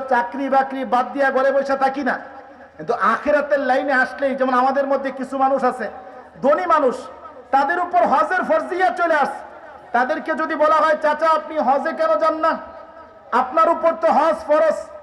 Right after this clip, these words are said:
"আল্লাহ যখন কবুল করবে, তখন আমি হজে যাব।" আমার এলাকায় আমার এক চাচা অনেক টাকার মালিক, আমি বারবার তাকে বলি, "চাচা, আপনার উপর হজ ফরজ হয়ে গেছে, আপনি কেন হজ, ফরজ হজটা এখনো করতেছেন না?"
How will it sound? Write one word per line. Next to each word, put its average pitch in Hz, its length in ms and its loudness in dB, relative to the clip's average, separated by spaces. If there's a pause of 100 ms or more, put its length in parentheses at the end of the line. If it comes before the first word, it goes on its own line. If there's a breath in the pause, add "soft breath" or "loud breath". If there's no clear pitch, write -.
(320)
"আল্লাহ 240 300 2
যখন 226 400 -4
কবুল 254 280 0
করবে, 220 280 -2
তখন 214 300 -2
আমি 185 140 -2
হজে 165 260 -6
যাব।" 139 120 -14 (920)
আমার 359 300 6
এলাকায় 349 360 4
আমার 349 260 2
এক 349 160 0
চাচা 349 280 2
অনেক 349 360 2
টাকার 359 360 2
মালিক, 370 340 -2 (760)
আমি 247 200 0
বারবার 311 420 2
তাকে 330 200 0
বলি, 330 200 0
"চাচা, 311 260 0
আপনার 330 320 2
উপর 339 280 0
হজ 311 220 2
ফরজ 330 380 0
হয়ে 320 140 2
গেছে, - 240 -4 (760)
আপনি 339 440 -2
কেন 339 160 2
হজ, 349 300 2 (320)
ফরজ 370 360 0
হজটা 330 320 0
এখনো 370 380 0
করতেছেন 349 480 0
না?" 214 180 -4